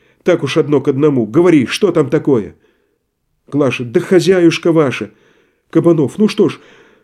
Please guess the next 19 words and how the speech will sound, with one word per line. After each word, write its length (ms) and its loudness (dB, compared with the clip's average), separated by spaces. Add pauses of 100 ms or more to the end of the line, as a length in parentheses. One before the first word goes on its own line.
(340)
умерла, 520 2
что 240 -2
ли?» 100 -8 (800)
Глаша. 380 -4
«Нет, 260 2
батюшка, 540 -2
ушла 460 0
куда-то, 380 2
не 140 2
найдем 420 2
нигде. 400 -2 (300)
Сбились 480 0
с 60 -8
ног 260 2
и 20 0
с 120 -6
камш». 480 -4 (1800)
Кабанов. 540 -2
«Кулигин, 460 0